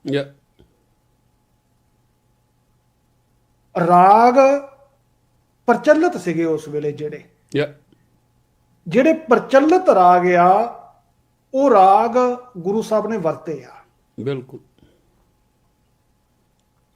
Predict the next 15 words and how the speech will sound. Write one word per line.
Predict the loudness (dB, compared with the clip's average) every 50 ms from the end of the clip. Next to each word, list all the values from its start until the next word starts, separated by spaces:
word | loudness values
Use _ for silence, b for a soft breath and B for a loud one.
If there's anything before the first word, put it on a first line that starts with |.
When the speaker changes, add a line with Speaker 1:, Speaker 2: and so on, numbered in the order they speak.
| _ _ _
Speaker 2:
ਕੋਈ | -2 2 2 4 4 4 4 2 2 0 -4 -10 _ _ -8 -4 -2
ਰਾਗ | 0 2 2 2 2 0 -2
ਜਿਹੜਾ | 0 0 0 0 0
ਹੈਗਾ, | -2 -4 -6 -4 -2 -4
ਮ-, | -4 -4 -8 -10 -14 -18 _ _ _ _ _ _ _ _
ਸ਼ਾਇਦ | -14 -8 -6 -6 -6 -4
ਮੈਂ | -6 -6 -2
ਗਲਤ | -2 -2 -2 -2 -4 -8
ਹੋਵਾਂ | -8 -6 -4 -2 -2 -2 -2
ਤੇ | -2 -2
ਮੈਨੂੰ | -2 -2 -2 -4
ਕੋਈ | -4 -6 -6 -6 -6 -4
ਕਰੈਕਟ | -4 -4 -4 -4 -6
ਕਰ | -4 -4 -4
ਦੇਵੇ, | -4 -4 0 0 -2 -2 B